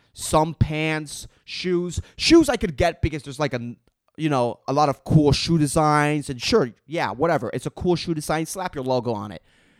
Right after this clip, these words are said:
But we're always fucking promoting something, dude. So I wonder who's gonna be the first to have the balls to slap their fucking logo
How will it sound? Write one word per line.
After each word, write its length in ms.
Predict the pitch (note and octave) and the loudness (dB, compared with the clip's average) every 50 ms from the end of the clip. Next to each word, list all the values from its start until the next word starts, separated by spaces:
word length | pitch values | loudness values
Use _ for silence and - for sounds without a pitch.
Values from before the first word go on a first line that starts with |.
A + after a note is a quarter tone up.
| _ _ _ _ _ - | _ _ _ _ _ 4
But 140 | - D#3 D3+ | 4 4 4
we're 180 | C#3 D3+ E3 D#3 | 4 2 2 4
always 460 | E3+ G3 G#3+ G3+ E3+ - - - - _ _ _ _ | 4 4 4 2 2 0 -8 -16 -18 _ _ _ _
fucking 240 | - F3+ - - - | -8 -6 -4 -4 2
promoting 500 | - E3+ D#3 D3 C#3+ D#3+ G#3 C4 A#3+ C#3+ | 2 2 2 4 2 2 2 2 -2 -6
something, 440 | - - - - - - - - - | -8 -10 -10 -12 -12 -16 -18 -18 -14
dude. 240 | - - - - - _ _ _ _ | -16 -16 -16 -16 -18 _ _ _ _
So 180 | - - G#3 | 2 4 6
I 20 | G3+ | 6
wonder 280 | G#3 A#3 A3+ G#3+ F3+ | 6 6 6 6 8
who's 200 | D3 F3 A#3 G#3+ | 10 8 8 8
gonna 140 | - G#3+ E3+ | 4 -2 -2
be 100 | D3 G3 | -2 -2
the 80 | E3 - | -4 -4
first 460 | - _ - D3+ C#3 B2+ A#2 - - | -6 _ -2 0 2 2 0 -2 -4
to 80 | B2 | -4
have 120 | B2 B2 A2 | -4 -4 -4
the 80 | A#2+ | -6
balls 440 | G2+ - - A#2+ A2+ G#2+ G2+ F#2+ - - | -6 -2 0 0 0 0 -4 -8 -12 -16
to 80 | A#2+ | -16
slap 300 | - - - B2+ B2 - | -16 -10 -8 -8 -8 -8
their 80 | - F#2 | -12 -20
fucking 560 | _ _ - - B2+ - - C3+ B2 A#2+ A2+ | _ _ -8 -8 -8 -8 -8 -12 -10 -10 -6
logo 500 | A2+ G#2+ G#2+ G#2+ G2+ G2+ F2+ F2+ F2 _ | -4 -2 -2 -2 -4 -6 -8 -8 -12 _